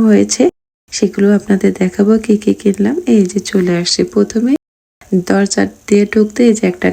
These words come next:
গাছ, গাছের সঙ্গে বিভিন্ন ধরনের পাথর দিয়ে এইগুলো সব, আহ, নেকলেস আর কি পাথরের। খুব ভালো লাগছিল এগুলো। এই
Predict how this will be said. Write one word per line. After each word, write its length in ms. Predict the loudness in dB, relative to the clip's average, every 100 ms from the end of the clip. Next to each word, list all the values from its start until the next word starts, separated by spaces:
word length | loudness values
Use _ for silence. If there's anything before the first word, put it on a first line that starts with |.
| -2
গাছ, 240 | 0 0 -2 -6
গাছের 400 | -6 -6 -4 -4 -2
সঙ্গে 300 | -2 2 2
বিভিন্ন 480 | 0 -4 -4 -4 -2 -2
ধরনের 420 | 0 0 2 0
পাথর 500 | -2 -4 -4 -4 -4 -4 -2
দিয়ে 200 | 0 2 0
এইগুলো 440 | 0 0 0 0 0
সব, 280 | -2 -2 -4 -2
আহ, 180 | -4 -4 -8 _ _ _ _ 0 0
নেকলেস 380 | 0 -2 -2 -2
আর 140 | -4 -2
কি 160 | -4
পাথরের। 640 | -2 -2 -4 -2 0 2 0 -4 _ _ _ _ _
খুব 140 | -4 -2
ভালো 200 | 2 4 4
লাগছিল 480 | 2 -2 -4 -2 0 0
এগুলো। 340 | 0 0 0 0 -2 -10 -20 -20 -20 _ _ _ _ _ _ _ -20 -20 _ 0
এই 160 | 2